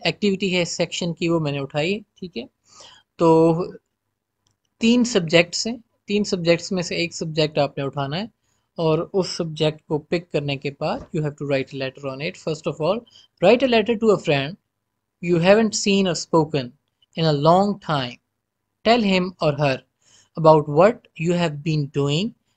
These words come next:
and ask them how they are and what they have been up to recently. Number two, write a letter to a cousin and invite them to your wedding. Give them some details about your future husband or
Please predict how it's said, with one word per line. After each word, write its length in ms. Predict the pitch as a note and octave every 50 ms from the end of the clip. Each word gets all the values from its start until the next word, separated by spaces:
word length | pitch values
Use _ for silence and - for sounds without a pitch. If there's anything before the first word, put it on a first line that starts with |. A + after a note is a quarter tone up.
| _ _
and 160 | - D#3 D3 D3
ask 420 | - D3+ E3 G3+ A3+ A3 - _ _
them 320 | F3+ D#3+ D#3 D3 D3 D3 - -
how 300 | - F3+ G3 G3+ A3 - _ _ -
they 320 | D#3+ D3 D3+ D3+ D3+ D3+ -
are 360 | - D3 D#3 E3+ F3+ F#3+ G3 - -
and 180 | D#3 C#3+ C#3 B2+
what 260 | D3 D3+ D#3 - _
they 140 | - D3 C#3
have 340 | C#3+ - C#3+ C3+ C3 _ _
been 240 | - D3 D#3 F3 G3+ G#3 A3
up 180 | D3+ C3 _ _ _ -
to 220 | D3 E3+ G#3 G#3 _ _ _ _ _
recently. 680 | D3+ C#3 C3+ C#3 - - D#3 D#3 D#3+ _ - E3 _ _ _ _ _ - - - _ _ _
Number 160 | E3+ D#3+ D#3 D3+
two, 260 | D#3 F#3+ G3+ A#3 A#3
write 220 | F#3 E3+ F#3+ G3+
a 60 | A3
letter 340 | G#3 F#3+ F3+ F#3 F#3+ - B3
to 160 | A#3 A#3+ A3+
a 100 | G3+ -
cousin 460 | - - - G#3 F#3+ E3+ D#3+ C3 B2 - _ _ _ _ _ _ _ _ _
and 180 | F3+ D#3+ D#3
invite 400 | D#3 D3+ C#3+ D3+ E3+ G3+ A3 G3
them 240 | F3+ F#3+ F3+ F#3+ F#3
to 80 | - F#3
your 220 | E3 E3 D3 C#3
wedding. 380 | C3+ D3 D3+ D3 C#3+ B2 A#2+ _ _ _ _ _ _ _ _ _ -
Give 240 | D#3 E3 F#3+ F#3+ F#3
them 280 | F3+ F3+ F3+ F3 E3 D#3+
some 380 | - - - E3+ D#3+ D3+ D#3 _ _ _ _ _ _ D3
details 680 | C#3 D#3 C#3+ - D#3+ E3 F3 F3+ F3 D#3+ - - -
about 320 | - D#3 C#3+ D3 D3 C#3+ C#3+
your 200 | D3+ C#3 C#3 C3
future 480 | - - - F3 D#3+ - - E3 D#3 D3+ D#3 _ _ _ _ _ _ _ _ _ -
husband 440 | D3 D3 C#3+ C#3 D3+ D3+ D3 D3+ D3 _
or 280 | - C3+ B2+ B2+ B2+